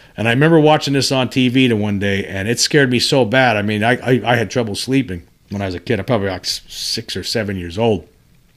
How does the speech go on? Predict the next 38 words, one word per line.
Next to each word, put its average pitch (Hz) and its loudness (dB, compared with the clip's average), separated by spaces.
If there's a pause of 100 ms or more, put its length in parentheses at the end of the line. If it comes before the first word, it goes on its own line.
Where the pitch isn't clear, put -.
(880)
But 113 2
this 113 2
witch, 147 0
this 107 -4
fa-, 123 -6
the 110 -2
face - 0
of 120 0
this 117 -2
witch, 127 -2
when 101 -6
they 131 2
showed 151 4
it, 107 4
it 101 -2
was 104 -4
so 143 0
horrifying 123 0
looking. 101 -4
This 107 -2
lady 135 2 (280)
stole 151 4
a, 107 -2
this 107 -4
witch 185 2
died, 95 -4
and, 101 -6
and 110 0
this 101 -2
lady 131 2
went 127 -2
and 110 -6
was 98 -4
supposed 120 -4
to 117 -6
help 117 -2
with 104 -4
her, 95 -8